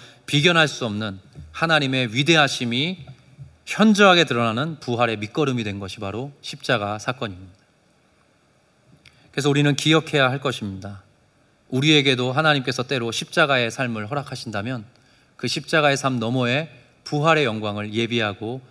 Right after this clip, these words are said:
계시다는 사실을 말입니다. 우리에게 영원한 부활 생명을 약속하신 주님께서 우리의 일상에도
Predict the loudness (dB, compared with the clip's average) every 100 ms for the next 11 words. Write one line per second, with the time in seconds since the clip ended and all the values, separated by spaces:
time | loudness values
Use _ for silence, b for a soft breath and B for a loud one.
0 | _ -8 -6 -4 -8 -6 -8 -6 -8 -8
1 | -12 -16 -20 _ _ _ B B B B
2 | B B 2 4 6 6 6 4 6 4
3 | 4 2 2 4 2 2 0 0 0 2
4 | 2 2 0 2 2 0 B B B B
5 | -2 2 4 2 0 -2 -2 -4 -10